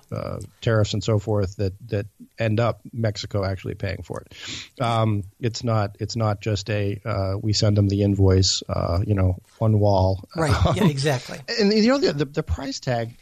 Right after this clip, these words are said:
Speaker 1: the last I heard, maybe, maybe you might have better information on this, was something around the, in the nature of eight billion dollars.
Speaker 2: I think that's what, that's what the Trump people are saying, but it's looking, but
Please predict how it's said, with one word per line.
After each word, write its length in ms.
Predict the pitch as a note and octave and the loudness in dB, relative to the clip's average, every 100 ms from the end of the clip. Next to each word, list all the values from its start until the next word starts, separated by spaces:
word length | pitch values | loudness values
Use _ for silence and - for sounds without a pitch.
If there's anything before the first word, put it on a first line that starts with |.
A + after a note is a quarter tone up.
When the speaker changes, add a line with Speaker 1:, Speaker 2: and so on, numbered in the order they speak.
| - | -16
Speaker 1:
the 80 | B2 | -8
last 280 | C3+ D#3+ - | -4 -4 -2
I 40 | |
heard, 140 | B2 A#2+ | -2 -2
maybe, 160 | B2 | -2
maybe 400 | A#2+ B2 C#3 D3 | -2 0 0 0
you 340 | A#2+ B2+ C#3+ B2+ | -4 -2 -2 -2
might 260 | B2+ A#2+ A#2 | -2 0 2
have 120 | G#2 | 0
better 200 | A2 G#2+ | 0 -4
information 460 | F#2 G#2 G2+ G2+ G2 | -6 -6 -4 -2 -4
on 60 | F#2 | -4
this, 180 | - - | -4 -4
was 80 | A#2 | -2
something 240 | A#3 G#3 | -2 0
around 200 | C3+ B2 | 2 2
the, 120 | A2 G2+ | 0 -2
in 120 | B2+ A2+ | -4 -2
the 60 | |
nature 380 | A2 A2 - G#2+ G#2 | 0 -2 -2 -2 -2
of 200 | F2+ - | -4 -6
eight 200 | A#2 B2+ A#2 | -2 -2 2
billion 340 | A#2 A#2+ A#2 | 4 4 4
dollars. 540 | A2 G#2+ A#2+ C3+ C#3 - | 2 2 2 0 -2 -10
Speaker 2:
I 20 | |
think 220 | - A3 | -4 -2
that's 260 | A3+ A3+ A3+ | 0 -2 -2
what, 260 | F3 D#3 _ | -4 -4 _
that's 240 | G3+ G#3 - | -4 -2 -6
what 200 | D#3 - | -8 -6
the 80 | C3+ | -6
Trump 340 | - G#3+ G#3+ | -2 0 0
people 320 | G3+ F#3+ F3 | -2 -4 -2
are 80 | E3+ | -2
saying, 380 | E3 F#3 F3 F3+ | -2 0 2 2
but 120 | D#3 | 0
it's 140 | D3 G#3 | -4 -6
looking, 340 | F#3+ E3+ D3+ | -2 0 0
but 260 | C3+ D#3 | -2 -6